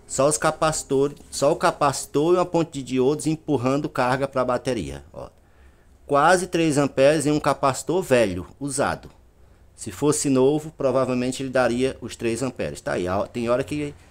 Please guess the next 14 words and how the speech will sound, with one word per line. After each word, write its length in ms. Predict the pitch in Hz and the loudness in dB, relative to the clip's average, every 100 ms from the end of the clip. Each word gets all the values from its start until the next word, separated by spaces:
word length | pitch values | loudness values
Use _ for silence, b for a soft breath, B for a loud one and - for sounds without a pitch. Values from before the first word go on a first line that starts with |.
| b b - | b b -8
a 80 | |
bateria 440 | 98 123 131 123 131 | -2 -2 0 0 0
chega 340 | - 135 131 | 0 0 0
a 20 | |
puxar 460 | 131 165 156 123 107 | -2 -6 -6 -2 -2
três 320 | 104 117 120 | 0 -2 0
amperes 480 | 143 - 104 90 87 | -2 -2 -2 -2 -4
de 100 | 92 | -8
corrente, 480 | - 92 78 64 - | -4 -4 -6 -12 -14
tá 80 | 82 | -16
aí. 80 | - _ - - _ _ _ _ _ _ - | -16 _ -20 -20 _ _ _ _ _ _ -10
Tá 140 | 92 | -6
oscilando, 680 | 95 92 - 95 107 147 117 | -4 -4 -4 -2 0 0 0
né? 220 | 113 139 | -4 -6